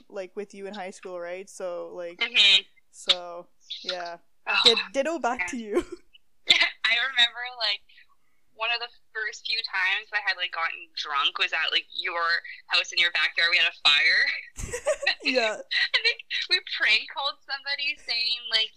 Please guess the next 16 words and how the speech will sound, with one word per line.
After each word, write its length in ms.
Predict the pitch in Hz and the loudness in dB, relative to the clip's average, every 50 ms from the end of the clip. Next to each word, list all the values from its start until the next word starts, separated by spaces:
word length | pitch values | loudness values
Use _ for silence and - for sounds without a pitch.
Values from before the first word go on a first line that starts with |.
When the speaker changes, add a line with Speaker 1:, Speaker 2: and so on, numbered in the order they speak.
| _ _ _ _ - - - - _ - | _ _ _ _ -16 -16 -16 -16 _ -6
Speaker 2:
<laughs> 680 | 320 320 294 302 277 - - - - - _ _ _ | -4 -2 0 -2 -2 -2 -8 -16 -18 -20 _ _ _
"Is 180 | 285 285 269 277 | -2 -2 -2 -2
your 120 | 277 285 277 - - - | -4 -4 -4 -8 -8 2
fridge 280 | 254 254 262 262 277 285 | 2 4 4 4 0 -2
running?" 560 | 294 294 302 302 294 302 302 311 302 311 320 - - - | 0 0 0 0 -2 -4 -2 -2 -2 -2 -4 -12 -4 -2
And 100 | - 220 214 | 0 2 4
they're 100 | 208 196 | 4 4
like, 160 | 196 196 202 | 4 2 2
"Yeah." 140 | - 190 - - 190 202 226 233 233 | 2 2 4 6 6 6 4 4 4
We're 120 | 226 214 | 4 4
like, 140 | - - - | 4 4 2
<laughs> 300 | - 392 359 330 339 330 - - - - - 392 | -2 -2 0 0 0 -2 -2 -6 -16 -20 -20 -16
"You 60 | 381 - | 0 2
better 260 | 415 359 302 311 349 - | 4 4 4 4 2 2
catch 280 | - 311 320 320 - - 330 294 | 4 4 4 4 2 0 -2 -2
up 80 | 302 | -2